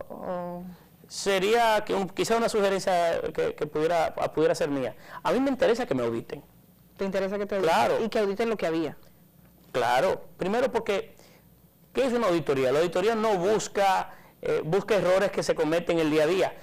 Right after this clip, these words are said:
Speaker 2: que pueden ser errores hasta involuntarios. Yo quiero que me auditen. En mi empresa privada, en la empresa de mi familia que yo, en la que laboraba, a mí se me auditaba. Eh,
Speaker 1: Sí, y era tuya, eh,
Speaker 2: era de
Speaker 1: tu
Speaker 2: mi familia,
Speaker 1: familia.
Speaker 2: es, es mía.
Speaker 1: Tu familia,
Speaker 2: Eh,
Speaker 1: exacto.
Speaker 2: claro, ya no estoy.
Speaker 1: Pero lo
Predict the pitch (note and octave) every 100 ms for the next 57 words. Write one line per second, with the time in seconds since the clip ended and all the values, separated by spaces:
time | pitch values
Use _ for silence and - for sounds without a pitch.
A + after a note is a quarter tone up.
0 | - - E3+ F#3+ G3 - G3+ G3 F3 F#3+
1 | G3+ G3+ E3 F#3 E3+ E3+ D3+ F3 G3 -
2 | - - - - - - D4 C4+ E4+ G#3+
3 | C3+ B2+ - - D#3 F3 F3 A#3 A#3+ A#3
4 | A#3+ G#3+ A#3+ G#3+ F#3+ F3 G3+ G3 F#3 G3
5 | F#3 C#3+ D3 E3+ F3+ C#3 C3+ C#3 C3+ C3
6 | E3 E3+ D3+ F#3+ - - - D3 F#3 C4+
7 | A#3+ D#3+ - - G3 - - - - -
8 | - - D#3 D3 C#3 B3+ A3+ A3 A3+ F#3+
9 | B3 A#3 F#3 - A#2 F3 A#3+ A3+ A#3 A#3+
10 | A#3 D4 - C#3+ - E3+ F#3+ F#3 G#3+ C4+
11 | F4 G3+ F#3+ B3 F3+ E3 - - G3 G#3+
12 | F#3+ - - - - - - C#3+ D3+ D3
13 | B3+ A3 C4+ C#4